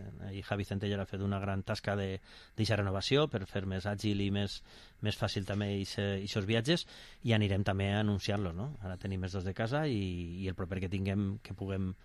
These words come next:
viatjar, també s'anunciarà, i se vol que l'afició acompanye, que acompanye l'equip.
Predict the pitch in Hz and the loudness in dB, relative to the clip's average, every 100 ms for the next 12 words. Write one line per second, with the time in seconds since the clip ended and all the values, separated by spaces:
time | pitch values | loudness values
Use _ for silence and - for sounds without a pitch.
0 | - 101 92 98 113 104 92 90 98 95 | -8 -4 0 0 2 2 2 0 2 2
1 | 98 101 139 160 110 101 98 98 - - | 2 4 6 6 4 2 2 2 0 -4
2 | - 117 - 92 95 110 101 98 98 92 | 2 2 2 0 0 0 0 0 0 -2
3 | - - - - 95 95 92 90 87 107 | -6 -18 -20 -12 -6 -4 -4 -6 -6 -8